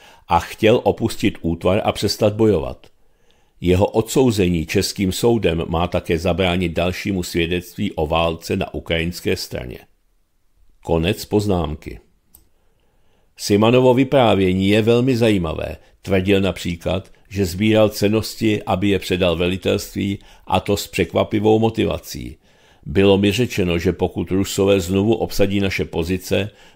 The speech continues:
bude pro ukrajinské věci lepší, když zůstanou u Ukrajinců, než aby padly do rukou Rusů.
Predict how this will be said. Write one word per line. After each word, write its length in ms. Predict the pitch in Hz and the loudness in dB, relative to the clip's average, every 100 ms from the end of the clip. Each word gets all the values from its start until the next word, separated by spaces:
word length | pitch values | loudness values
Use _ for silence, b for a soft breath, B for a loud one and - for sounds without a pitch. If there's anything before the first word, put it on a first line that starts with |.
| b | b
bude 300 | 95 101 110 | 0 2 2
pro 200 | 107 98 | 4 2
ukrajinské 640 | 92 - 104 107 - 98 | 2 2 2 2 -2 0
věci 340 | 95 92 - 85 | 2 0 -2 -2
lepší, 440 | 87 - - 104 | -2 -2 -6 -6
když 240 | 92 92 87 | -2 -2 -2
zůstanou 560 | 92 - - 92 98 | -4 -4 -2 0 0
u 160 | - - | -2 -6
Ukrajinců, 760 | - - 92 90 92 - 107 | -8 -4 -2 -2 -4 -6 -6
než 200 | 104 - | -4 -4
aby 200 | 101 90 | -4 -4
padly 340 | 85 87 87 92 | -2 -2 -2 -2
do 120 | 90 | -2
rukou 360 | 92 87 92 95 | -2 -2 -2 -2
Rusů. 480 | 107 - - - | -4 -8 -14 -16